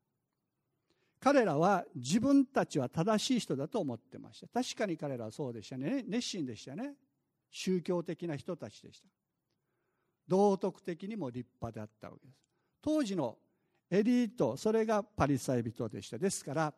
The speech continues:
人々は彼らを尊敬していたわけです。毎日熱心に彼ら祈りました。週に二度は断食をしました。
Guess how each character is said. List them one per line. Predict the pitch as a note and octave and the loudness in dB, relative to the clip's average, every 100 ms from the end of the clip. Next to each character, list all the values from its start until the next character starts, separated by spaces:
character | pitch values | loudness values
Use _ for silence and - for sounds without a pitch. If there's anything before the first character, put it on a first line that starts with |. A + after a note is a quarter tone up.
| _ _ | _ _
人 | - C#4+ C4 | -6 -2 -2
々 | G3+ - C#3 | -4 -8 -4
は | G3+ F#3 | -4 -2
彼 | E3+ E3 | -2 -2
ら | C3 | -2
を | G#2+ | -2
尊 | - D3 C3+ | 2 4 4
敬 | C3 A#2+ | 2 -2
し | - | -2
て | B2+ | -6
い | B2 | -6
た | - A2+ | -4 -4
わ | G#2 | -4
け | G2 | -8
で | G2 | -18
す。 | G#2 _ _ _ _ _ _ | -20 _ _ _ _ _ _
毎 | - A2+ A2+ | -10 -8 -6
日 | G#2 - D#3 E3 - _ _ - | -8 -6 -4 -4 -6 _ _ -10
熱 | B2 | -8
心 | A#2+ - G#2+ G2+ | -6 -8 -10 -10
に | G#2 | -12
彼 | - G2 | -12 -14
ら | F2 - | -16 -14
祈 | G#2+ G#2+ G#2 | -10 -8 -10
り | |
ま | G2 F#2+ | -12 -16
し | - | -20
た。 | - - _ _ _ _ _ _ | -20 -20 _ _ _ _ _ _
週 | - A3 F#3+ | -6 -2 -2
に | D3 | -2
二 | B2+ C3+ | -2 -2
度 | C3+ | -2
は | D#3 D3+ - _ _ | -2 -4 -12 _ _
断 | D3+ D3 D3+ | 0 0 0
食 | C3 - C3+ | -4 -6 -6
を | A#2+ | -6
し | - | -10
ま | A#2+ A2+ | -12 -12
し | - | -16
た。 | - | -20